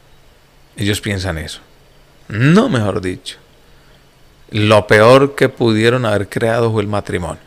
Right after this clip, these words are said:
Dice, ¿por qué? Precisamente porque le ha ido mal a esa persona. Entonces ella piensa de esa manera, como le ha ido tan mal,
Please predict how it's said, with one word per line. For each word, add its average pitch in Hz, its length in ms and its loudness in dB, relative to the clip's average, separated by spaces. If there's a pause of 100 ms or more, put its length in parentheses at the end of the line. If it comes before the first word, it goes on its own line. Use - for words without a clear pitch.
(160)
Dice, 95 580 -6 (680)
¿por - 180 4
qué? 131 220 2
Precisamente 92 680 -4
porque 104 340 -4
le 85 180 -6
ha 78 80 -6
ido 80 240 -8
mal 104 460 -6
a 95 40 -4
esa 90 200 -4
persona. - 420 -12 (1120)
Entonces 139 640 2
ella 98 320 -2
piensa 113 640 -2 (840)
de 92 300 -2
esa 82 180 -6
manera, 101 440 -4
como 90 340 0
le 85 120 -8
ha 85 80 -6
ido 90 200 -4
tan 107 200 -2
mal, 104 360 -2